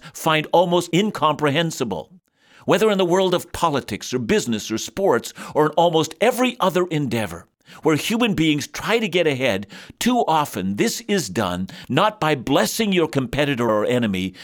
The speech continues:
but by destroying him or her. But Jesus has been talking about a kingdom made up of citizens who are genuinely broken up, not first by the sins of others, but by their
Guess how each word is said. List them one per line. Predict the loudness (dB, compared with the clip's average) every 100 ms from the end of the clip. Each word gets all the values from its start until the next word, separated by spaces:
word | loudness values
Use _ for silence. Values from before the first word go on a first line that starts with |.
| -4
but | -2 0
by | -2 0
destroying | -2 -4 -4 0 2 0 0
him | 0 0
or | 0
her. | 0 -2 -6 -18 _ _ _ _ -20 -2
But | -2
Jesus | 0 -2 0 -2 0
has | 0
been | 0 -2
talking | 0 0 0 -2 -4
about | -2 -2 -2
a | -6
kingdom | -6 -4 -2 -2 -4 -12 -20 -12
made | -2 2 2
up | 2
of | -2 -2
citizens | -4 -2 0 0 -2 -4 -8 -6
who | 2 2
are | 2
genuinely | 2 2 2 2 2 2 0
broken | 0 0 0 0 -2
up, | -2 -2 -6 -20 _ -10
not | -2 0 0 -2
first | -2 0 0 -2
by | -2
the | -2
sins | 0 0 2
of | 0 2
others, | 0 0 -2 -6 -14 -20 0
but | 0 2
by | 0 2
their | 2